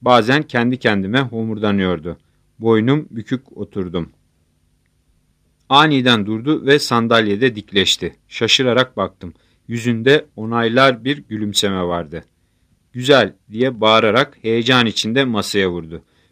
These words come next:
"Bir sürü yabani ot arasından bir gül gibi fırlayan, taşlar arasından değerli bir taş gibi parlayan bir cümle yazmışsın.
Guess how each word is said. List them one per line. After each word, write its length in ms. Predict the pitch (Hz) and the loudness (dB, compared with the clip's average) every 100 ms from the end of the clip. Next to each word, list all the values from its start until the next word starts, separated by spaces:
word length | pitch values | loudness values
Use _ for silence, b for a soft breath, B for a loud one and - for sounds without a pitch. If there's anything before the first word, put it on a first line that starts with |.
| _ | _
"Bir 140 | 147 170 | 0 2
sürü 420 | - 131 139 165 | 0 -2 -2 -4
yabani 540 | - 120 120 127 131 131 | 0 2 4 4 4 -2
ot 220 | 131 147 - 110 | 0 -2 -2 -4
arasından 640 | 107 101 - 101 135 151 | -2 -2 -2 0 0 0
bir 220 | - 117 | -2 -2
gül 260 | 110 113 147 | -2 -4 -2
gibi 240 | 117 104 | -2 -4
fırlayan, 600 | 95 104 95 98 123 143 - | -4 -6 -2 0 2 -2 -8
taşlar 440 | 117 104 - 147 | -6 -6 -2 0
arasından 680 | 143 135 131 131 135 147 127 | 0 -2 -2 -4 -2 -4 -2
değerli 380 | 113 117 127 131 | 0 2 0 -4
bir 80 | 123 | -12
taş 320 | _ 143 - | _ 0 0
gibi 220 | 113 107 | -4 -12
parlayan 560 | - 104 101 120 139 131 | -2 -2 0 0 0 -2
bir 160 | 120 | -8
cümle 260 | 110 110 110 | -8 -6 -2
yazmışsın. 600 | 98 90 87 - - | 0 -2 -4 -8 -8